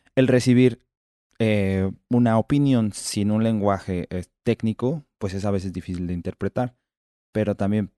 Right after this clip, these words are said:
pensemos en la otra persona. A veces le damos mucho lenguaje técnico cuando la persona no tiene idea de qué estamos hablando. Entonces, creo que tenemos que como que lograr una comunicación donde el nivel de tecnicismo sea como balanceado para que se pueda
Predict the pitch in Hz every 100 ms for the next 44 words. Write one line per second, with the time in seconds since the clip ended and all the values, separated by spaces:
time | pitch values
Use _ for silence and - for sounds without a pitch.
0 | _ - 101 92 101 98 90 85 92 92
1 | 85 82 123 104 87 95 101 95 87 90
2 | 95 90 95 95 104 92 90 87 95 -
3 | 101 92 87 98 135 - _ _ _ -
4 | 101 90 82 85 92 87 87 92 90 98
5 | 90 85 85 85 82 - 85 80 82 82
6 | 101 92 80 - 85 80 82 - 85 82
7 | 85 80 _ _ _ - 98 95 92 -
8 | 92 98 92 - 95 98 98 101 101 104
9 | 104 98 92 90 92 - 101 95 95 90
10 | 87 _ _ _ _ _ _ _ _ -
11 | 123 135 123 113 113 117 98 95 92 98
12 | 107 101 98 98 95 90 92 90 85 90
13 | 95 95 110 104 104 95 87 - 85 82
14 | _ _ - 92 92 85 85